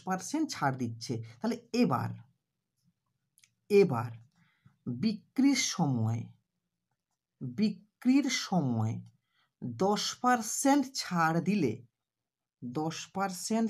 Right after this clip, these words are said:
ছাড় দিলে বইটির বিক্রয় মূল্য কত? বইটির বিক্রয় মূল্য কত?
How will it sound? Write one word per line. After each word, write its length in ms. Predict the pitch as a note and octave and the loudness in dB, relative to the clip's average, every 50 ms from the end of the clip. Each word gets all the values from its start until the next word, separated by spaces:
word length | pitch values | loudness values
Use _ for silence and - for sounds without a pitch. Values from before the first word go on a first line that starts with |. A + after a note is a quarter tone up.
| G#3+ - | -4 -6
ছাড় 560 | - - - - D#3 C#3 D3 D3 D3+ D#3 D#3 | -12 -14 -10 -4 -2 0 0 0 0 -2 -4
দিলে 420 | C#3+ C3 C3 F#3+ G3 F3 C#3 A2+ G#2 G#2+ - - _ _ _ _ _ _ _ _ - - - - | -6 -4 -2 -2 0 0 0 0 -2 -4 -8 -16 _ _ _ _ _ _ _ _ -20 -20 -16 -8
বইটির 500 | B2 C#3 E3+ G3 G#3 F#3 F3+ A#3+ A#3 G#3 | -2 2 4 4 4 4 2 0 0 0
বিক্রয় 600 | C#3 C3+ C#3 C3+ C3+ - - - C3+ C3 B2+ B2+ | 0 0 0 -2 -2 -8 -6 -4 -4 -2 -2 -2
মূল্য 340 | B2+ B2 B2+ B2+ B2 C3 D#3+ G3+ G#3+ | -2 -2 -2 0 -2 -2 0 -2 -2
কত? 340 | G#3+ - A#2 A#2 A2+ A2+ - - - _ _ _ _ _ _ _ _ - | -4 -4 -8 -8 -8 -10 -14 -18 -20 _ _ _ _ _ _ _ _ -14
বইটির 560 | C3 C3 C#3+ E3+ G3 G#3 F3+ F3+ C#3+ A#2 A2+ A#2 A2+ - _ _ _ _ _ _ _ _ _ _ _ _ _ - | -10 -4 0 2 2 2 2 -2 -4 -6 -6 -8 -12 -20 _ _ _ _ _ _ _ _ _ _ _ _ _ -10
বিক্রয় 920 | A#2+ A#2+ A#2 A2+ D#3 D#3 D#3 - _ _ _ - - E3+ F3 F3 F3 F3 F3 | -8 -8 -4 -2 -4 -4 -4 -6 _ _ _ -8 -2 0 2 2 4 2 2
মূল্য 480 | D#3 D3 D3 C#3+ C#3+ C#3 C3+ C3+ C3+ C#3+ E3 G#3+ C4+ D#4+ - - _ _ _ _ _ _ _ _ _ _ _ _ _ _ _ - - | 0 0 -2 -2 0 0 2 2 2 2 2 2 2 0 -2 -8 _ _ _ _ _ _ _ _ _ _ _ _ _ _ _ -2 2
কত? 200 | A3+ A#3 A#3 | 2 2 2